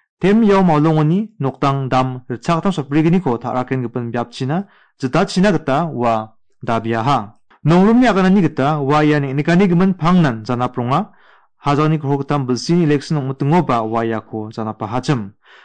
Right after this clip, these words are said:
Adita somrangna skang Shillong dauki sorokko tarienganachi main pipeline-ko nosong atemung Shillong ochi manjahani giminba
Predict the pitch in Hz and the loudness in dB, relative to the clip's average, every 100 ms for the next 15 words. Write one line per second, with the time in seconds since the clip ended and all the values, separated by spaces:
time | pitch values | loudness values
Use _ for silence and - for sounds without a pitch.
0 | _ - 147 202 247 240 220 202 196 208 | _ -4 0 0 0 0 2 4 2 0
1 | - 135 156 180 - 160 208 190 180 190 | -2 -4 -4 -4 0 2 2 2 0 -2
2 | 175 151 180 147 117 113 131 135 139 131 | 0 0 0 -2 -6 -4 -4 -2 -2 -4
3 | 127 - 180 180 - - _ 131 165 208 | -6 -6 -6 -6 -16 -20 _ 0 2 2
4 | 175 165 156 185 196 127 120 123 147 139 | 0 0 2 2 2 -2 -4 -4 -4 -4
5 | 131 135 131 156 - 131 131 131 127 - | -2 0 -2 -4 -4 -2 -2 -2 -6 -6
6 | 127 113 113 143 165 160 156 165 160 208 | -6 -6 -4 -2 0 2 2 2 2 -2